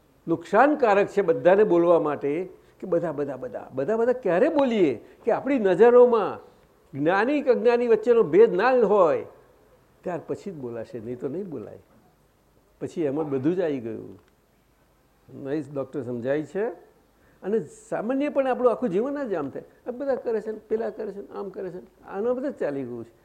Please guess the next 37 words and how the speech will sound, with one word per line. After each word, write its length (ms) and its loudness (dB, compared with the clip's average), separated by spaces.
તો 80 -6
ઘણી 220 0
વખત 220 -2
પૂછ્યું, 360 -4
એટલે 160 -14
બધા 340 -14
એટલે 220 -16
કોણ? 200 -20
તમે 200 -12
વાત 260 -14
કરી 220 -10
હમણાં, 240 -12
આ 20 -20
બધા, 260 -20
કેમ 160 -8
બ-, 80 -2
બધા 260 -4
વાત 280 -6
કરે 160 -6
છે 120 -12
તે? 140 -14
હા, 580 -20
બરોબર 360 -20
છે. 40 -20
બધા 200 -14
એટલે, 300 -10
ના 100 -6
પણ 220 -10
તમે 180 -6
વાત 280 -8
કરો 180 -6
છો, 140 -14
પણ 200 -12
તમે 280 -6
તેમાં 300 -6
નથી 280 -8
ને. 200 -14